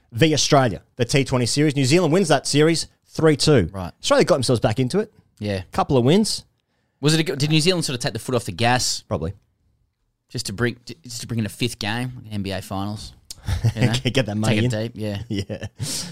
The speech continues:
Speaker 1: Uh, I don't know. I, <laughs> yeah, but yes.
Speaker 2: <laughs> I don't know.
Speaker 1: Yeah.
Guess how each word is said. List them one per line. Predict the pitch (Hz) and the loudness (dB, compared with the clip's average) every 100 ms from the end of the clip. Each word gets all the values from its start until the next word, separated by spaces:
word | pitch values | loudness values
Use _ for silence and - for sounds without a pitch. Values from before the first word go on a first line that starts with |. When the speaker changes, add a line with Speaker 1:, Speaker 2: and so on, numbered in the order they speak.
| - | -6
Speaker 1:
Uh, | 131 135 | -2 0
I | 180 196 | 2 0
don't | 120 | 0
know. | 117 123 113 110 | 0 0 -2 -2
I, | 127 135 - 170 | -4 -4 -4 -6
<laughs> | 135 | -4
yeah, | 123 123 117 - | -2 0 -2 -4
but | 123 117 | -8 -2
yes. | 123 127 - - _ | 0 0 -2 -6 _
Speaker 2:
<laughs> | _ - | _ -4
I | 120 | -2
don't | 82 | -2
know. | 87 104 | -8 -4
Speaker 1:
Yeah. | 107 117 | 2 2